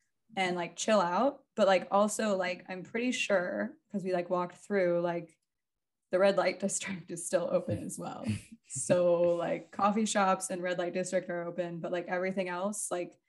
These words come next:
Speaker 1: is, like, closed for the most part. Like, gyms are
Speaker 2: Mm.
Speaker 1: closed. Like, it, it,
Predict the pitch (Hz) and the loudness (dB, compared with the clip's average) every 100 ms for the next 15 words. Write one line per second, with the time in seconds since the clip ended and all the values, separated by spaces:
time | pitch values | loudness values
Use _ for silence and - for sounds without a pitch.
0 | _ _ _ - _ - 196 170 226 - | _ _ _ -20 _ -2 0 2 0 -2
1 | - 175 202 240 277 - 294 294 311 - | -4 2 4 4 2 2 4 4 2 2
2 | 311 - - 196 214 214 202 180 220 214 | 0 0 -2 0 0 0 0 2 4 2
3 | 220 220 214 - 190 175 170 196 185 - | 0 -4 -8 -4 -2 -2 -4 -4 -4 -4
4 | 196 | -8